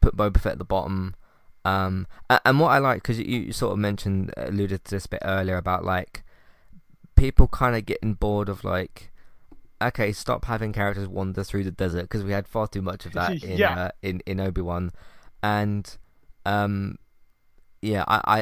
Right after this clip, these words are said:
Speaker 1: I, I think they listened whe-, when it came to this,
Speaker 2: Yeah, yeah,
Speaker 1: came
Speaker 2: in
Speaker 1: to this
Speaker 2: Boba
Speaker 1: show,
Speaker 2: Fett,
Speaker 1: 'cause
Speaker 2: there
Speaker 1: you,
Speaker 2: was
Speaker 1: you
Speaker 2: a lot
Speaker 1: didn't
Speaker 2: of
Speaker 1: have
Speaker 2: that.
Speaker 1: as much of that. Um,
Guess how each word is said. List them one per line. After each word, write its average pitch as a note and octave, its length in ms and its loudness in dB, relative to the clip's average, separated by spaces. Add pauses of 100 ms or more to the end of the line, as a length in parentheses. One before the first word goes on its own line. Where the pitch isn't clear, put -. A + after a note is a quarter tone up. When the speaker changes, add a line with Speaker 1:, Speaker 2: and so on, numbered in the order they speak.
Speaker 1:
I, A2+ 80 4
I A#2 40 0
think C3 240 -2
they A#2+ 120 2
listened G2+ 560 -2
whe-, F#2+ 160 -4
when G#2+ 160 -2
it G#2+ 120 -2
came A2+ 240 0
to G#2+ 140 -6
this, G2+ 220 -2
Speaker 2:
Yeah, E3 240 2 (240)
yeah, D#3 180 -6
Speaker 1:
came A2 120 -2
Speaker 2:
in F3+ 100 -2
Speaker 1:
to - 60 -2
this G3 180 2
Speaker 2:
Boba - 40 -12
Speaker 1:
show, - 160 -4
Speaker 2:
Fett, G2+ 100 -4
Speaker 1:
'cause A2 100 -6
Speaker 2:
there G#2+ 60 -4
Speaker 1:
you, D3 60 -8
Speaker 2:
was C#3+ 120 -6
Speaker 1:
you - 60 -4
Speaker 2:
a - 20 -4
lot G#2+ 60 -6
Speaker 1:
didn't A2+ 180 -2
Speaker 2:
of - 20 0
Speaker 1:
have G2+ 80 -2
Speaker 2:
that. G2+ 60 -6
Speaker 1:
as G2 60 -6
much G2 240 -6
of F#2+ 60 -10
that. F#2+ 220 -8 (300)
Um, F#2+ 460 -4